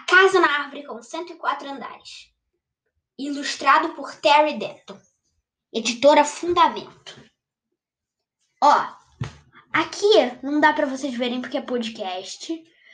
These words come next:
mas eu vou explicando tudo. Aqui, ó,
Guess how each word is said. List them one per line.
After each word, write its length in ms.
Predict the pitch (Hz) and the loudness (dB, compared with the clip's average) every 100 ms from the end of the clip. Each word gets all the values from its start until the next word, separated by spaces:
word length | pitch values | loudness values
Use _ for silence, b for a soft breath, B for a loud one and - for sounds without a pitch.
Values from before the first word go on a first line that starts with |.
| b | b
mas 160 | 240 240 | -4 0
eu 80 | 247 | 2
vou 140 | 233 | 2
explicando 560 | 262 - 247 262 262 302 | 0 -2 -6 -4 -4 -6
tudo. 520 | - 202 185 175 - - - - b b b | -6 -10 -10 -14 -18 -20 -20 -20 b b b
Aqui, 460 | - 339 - 294 311 | 0 0 0 6 8
ó, 180 | 330 180 | 8 4